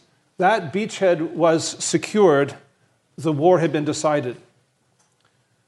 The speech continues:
Once that, that battlefront, that beachfront had, had been secured by the Allied forces, the war had been decided. But it was not done.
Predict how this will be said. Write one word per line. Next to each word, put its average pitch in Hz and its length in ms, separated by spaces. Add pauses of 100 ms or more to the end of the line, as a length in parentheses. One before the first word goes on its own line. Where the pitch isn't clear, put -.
(320)
Once 170 260
that, 202 400
that 180 220
battlefront, 185 520
that 170 220
beachfront 156 500 (340)
had, 156 160
had 151 140
been 170 140
secured 190 500
by 147 100
the 147 80
Allied 175 280
forces, 180 500 (440)
the 156 160
war 196 360
had 165 180
been 175 360 (260)
decided. 156 640 (1300)
But 156 80
it 147 80
was 165 160
not 180 220
done. 226 280